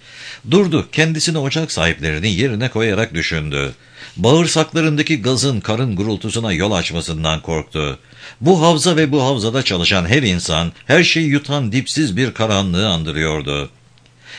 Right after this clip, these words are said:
Bu dipsiz karanlıkta kafası mum alevi gibi parlayan bir tek insan var mıydı acaba? Maden direklerini tedarik eden, taşıyan, tahkimat maksadıyla bağ bağlayan sütunkeş taifesinin de hakları var. Her neyse,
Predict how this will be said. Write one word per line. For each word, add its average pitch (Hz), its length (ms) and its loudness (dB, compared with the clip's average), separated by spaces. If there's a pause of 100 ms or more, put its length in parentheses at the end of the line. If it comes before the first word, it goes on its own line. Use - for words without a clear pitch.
(120)
Bu 156 200 2
dipsiz 196 500 0
karanlıkta 80 640 -2
kafası 143 400 0
mum 170 240 2
alevi 147 320 2
gibi 143 200 2
parlayan 131 560 0
bir 131 180 2
tek 120 180 -2
insan 120 460 -2
var 85 160 2
mıydı 101 340 0
acaba? 82 540 -2 (1400)
Maden 160 480 6
direklerini 87 580 2
tedarik 90 520 4
eden, 78 360 2
taşıyan, 87 640 2 (100)
tahkimat 135 680 2
maksadıyla 139 720 2
bağ 131 240 6
bağlayan 85 520 2
sütunkeş 147 600 2
taifesinin 120 680 2
de 117 40 2
hakları 104 440 2
var. 78 240 2
Her 104 220 4
neyse, 90 480 0